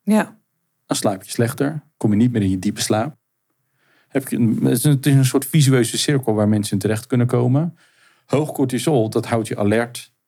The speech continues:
Speaker 2: maar dat houdt je ook wakker.
Speaker 1: Ja.
Speaker 2: Te lang wakker, te weinig diepe slaap, betekent dat je, het hoog cortisolgehalte betekent eigenlijk op langere termijn is dat je weerstand omlaag gaat.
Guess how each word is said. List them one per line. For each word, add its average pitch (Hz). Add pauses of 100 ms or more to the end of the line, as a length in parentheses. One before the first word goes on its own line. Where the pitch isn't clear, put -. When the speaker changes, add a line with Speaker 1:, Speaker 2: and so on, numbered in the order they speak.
(180)
Speaker 2:
maar 123
dat 135
houdt 104
je 113
ook 107
wakker. 127
Speaker 1:
Ja. 214 (480)
Speaker 2:
Te -
lang 101
wakker, 127 (180)
te -
weinig 104
diepe 104
slaap, 120 (260)
betekent 120
dat 101
je, 95 (460)
het 127
hoog 131
cortisolgehalte 120 (320)
betekent 117
eigenlijk 107
op 101
langere 117
termijn 117
is 127
dat -
je 95
weerstand 110
omlaag 113
gaat. 139